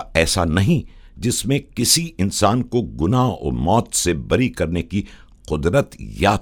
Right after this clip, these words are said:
طاقت ہو، مگر صرف ایک ہی ایسی ذات و شخصیت ہے جو یہ قدرت اور طاقت رکھتی ہے۔ وہ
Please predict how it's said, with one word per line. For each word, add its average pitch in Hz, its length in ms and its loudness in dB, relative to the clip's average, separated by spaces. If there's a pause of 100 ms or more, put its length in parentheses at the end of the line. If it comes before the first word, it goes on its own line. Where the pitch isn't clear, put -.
(120)
طاقت - 460 -4
ہو، 50 100 -8 (440)
مگر 69 240 -2
صرف - 420 2 (640)
ایک 175 520 2
ہی 190 100 4 (160)
ایسی 110 380 2
ذات 92 460 2
و 78 40 -6
شخصیت - 720 0
ہے 151 180 2 (540)
جو 90 240 -6
یہ 80 220 -2 (140)
قدرت 82 460 0 (140)
اور 78 280 6
طاقت - 640 -2
رکھتی - 520 -4
ہے۔ 58 120 -2 (680)
وہ 95 220 4